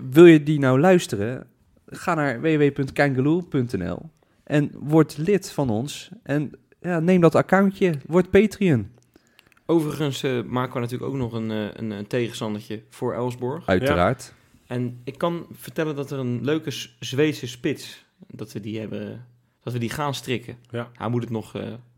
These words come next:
Speaker 2: horen.
Speaker 1: nog bevestigd
Speaker 2: Moet,
Speaker 1: krijgen.
Speaker 2: moet nog even bevestigen, maar
Speaker 3: Komt goed.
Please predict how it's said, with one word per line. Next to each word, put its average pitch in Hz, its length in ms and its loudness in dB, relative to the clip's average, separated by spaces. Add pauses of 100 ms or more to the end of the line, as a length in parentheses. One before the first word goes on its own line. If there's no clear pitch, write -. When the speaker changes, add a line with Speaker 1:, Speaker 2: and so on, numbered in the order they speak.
Speaker 2:
horen. 120 200 2
Speaker 1:
nog 120 120 4
bevestigd 101 460 2
Speaker 2:
Moet, 110 100 -2
Speaker 1:
krijgen. 90 480 0
Speaker 2:
moet 85 80 -4
nog 92 100 -8
even 107 180 -14
bevestigen, 120 580 -10
maar 110 160 -8 (220)
Speaker 3:
Komt 104 200 -8
goed. 95 260 -12